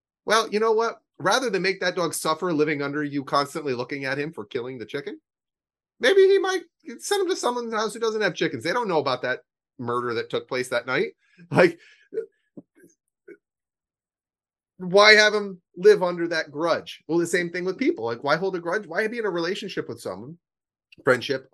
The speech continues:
whatever, if you got a grudge? Like, no, that, that needs to go away. So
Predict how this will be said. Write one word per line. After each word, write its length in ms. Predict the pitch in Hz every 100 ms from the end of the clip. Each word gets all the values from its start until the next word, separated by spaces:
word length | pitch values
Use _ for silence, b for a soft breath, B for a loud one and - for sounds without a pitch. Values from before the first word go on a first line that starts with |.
| 110
whatever, 420 | 127 113 151 156 _ _ _ _ _ _ _ _ _ _
if 80 | 123
you 60 | 147
got 120 | 143
a 40 |
grudge? 320 | 120 170 90 110
Like, 140 | 92 _ 123
no, 160 | 147
that, 180 | 98 -
that 120 | 113
needs 140 | 127 117
to 80 |
go 100 | 113
away. 280 | 117 147 87
So 260 | - 139